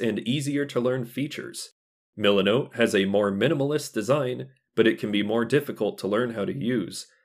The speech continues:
especially for users who are new to online collaboration tools. Miro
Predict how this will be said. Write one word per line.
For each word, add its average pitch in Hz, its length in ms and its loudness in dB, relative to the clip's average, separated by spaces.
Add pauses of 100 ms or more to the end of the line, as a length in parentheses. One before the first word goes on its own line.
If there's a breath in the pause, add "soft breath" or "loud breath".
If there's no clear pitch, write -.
(160)
especially 135 560 0
for 110 180 -4
users 107 500 0
who 98 120 -2
are 90 140 0
new 117 200 -2
to - 180 -6
online 113 480 -2
collaboration 104 720 -4
tools. - 520 -6 (680)
Miro 107 520 2